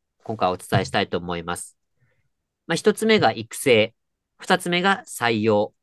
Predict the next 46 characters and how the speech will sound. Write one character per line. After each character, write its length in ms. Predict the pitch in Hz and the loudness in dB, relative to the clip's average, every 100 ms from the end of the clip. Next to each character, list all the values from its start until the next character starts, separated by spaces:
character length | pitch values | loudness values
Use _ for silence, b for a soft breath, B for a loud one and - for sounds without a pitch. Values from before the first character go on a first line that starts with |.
| _ _ _ - | _ _ _ -8
三 120 | 147 | -8
つ 140 | - | -4
目 140 | 170 180 | 0 4
は、 260 | 208 - _ _ _ _ | 4 2 _ _ _ _
じ 80 | 123 | 2
ゃ 180 | 104 87 | 2 0
あ 60 | 85 | -4
外 240 | 131 160 | 0 2
部 80 | 135 | 2
に 60 | 104 | -4
頼 200 | - 147 | -2 -2
る 80 | 196 | -2
っ 20 | |
て 120 | 180 | -2
い 40 | 104 | -4
う 60 | 87 | -4
ほ-、 200 | - 107 | -6 -6
選 200 | - 113 | -4 -4
択 140 | 113 | -4
肢 120 | - | -4
は 80 | 87 | -4
な 120 | 113 | -2
い 60 | 196 | -2
の 80 | - | -2
か 120 | - | -6
っ 0 | |
て 60 | - _ | -18 _
と 80 | - | -20
こ 80 | - | -20
で 40 | |
す 140 | - - | -16 -14
ね。 160 | 92 _ - | -14 _ -6
他 200 | 123 143 | -2 0
の 100 | 139 | 0
選 180 | 151 139 | -4 -4
択 140 | 135 | -4
肢 100 | - | -4
は 80 | 87 | -4
な 120 | 110 | -2
い 60 | 170 | -2
の 80 | |
か 160 | 180 107 _ | -4 -8 _
に 120 | - 139 | -6 0
つ 120 | 135 | 0
い 80 | - | 0
て、 180 | - | -10